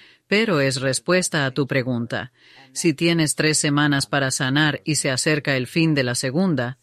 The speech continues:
¿qué haces? Cuando a las personas se les diagnostica una enfermedad crónica, tienden a pensar que los síntomas se mantendrán iguales o empeorarán. Sin embargo, nada se mueve en una sola dirección.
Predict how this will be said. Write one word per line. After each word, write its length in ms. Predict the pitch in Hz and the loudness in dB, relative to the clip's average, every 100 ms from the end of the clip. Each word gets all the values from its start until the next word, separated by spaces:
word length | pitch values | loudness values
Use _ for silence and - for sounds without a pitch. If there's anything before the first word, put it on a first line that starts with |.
| 131 | _
¿qué 200 | 135 185 | -2 0
haces? 520 | 220 - 123 101 - 127 _ _ | 0 -2 -4 -6 -10 -16 _ _
Cuando 340 | - 220 302 262 | 2 2 4 2
a 60 | |
las 180 | 147 131 | 0 -2
personas 600 | - 131 180 175 151 131 | -2 -2 2 2 2 0
se 140 | - 135 | 0 -2
les 180 | 127 | -2
diagnostica 800 | 135 135 131 127 - 170 - 135 | -2 -2 -2 -4 0 0 0 0
una 220 | 143 151 | 2 2
enfermedad 580 | 131 123 131 131 135 131 | 0 0 -2 0 0 0
crónica, 680 | - 156 147 120 - 123 127 - - - - _ | 0 0 0 -2 -4 -8 -8 -16 -20 -20 -20 _
tienden 420 | - 202 247 240 170 | -2 2 2 2 2
a 100 | 139 | 0
pensar 520 | 131 127 160 147 131 | 0 0 0 0 0
que 140 | 139 | -2
los 160 | 123 123 | -2 0
síntomas 580 | 170 160 139 131 131 131 | 2 2 0 -2 -2 0
se 140 | 143 | 0
mantendrán 640 | 139 135 135 135 151 151 | 0 0 -2 0 0 2
iguales 640 | 135 139 156 135 127 123 - | 0 0 0 0 -2 -4 -2
o 160 | 160 151 | 0 2
empeorarán. 920 | 139 131 131 127 127 139 131 117 120 _ _ - | 2 0 0 2 0 0 -2 -4 -10 _ _ -4
Sin 240 | 175 165 | 2 4
embargo, 480 | 151 147 170 165 156 | 4 2 2 2 2
nada 320 | 156 208 226 | 2 2 2
se 160 | 214 180 | 2 2
mueve 360 | 175 180 160 | 2 2 2
en 120 | 139 | 2
una 220 | 147 147 131 | 2 2 2
sola 320 | 156 143 139 | 0 0 0
dirección. 640 | 135 123 - 151 131 113 | 0 -2 -2 0 0 -2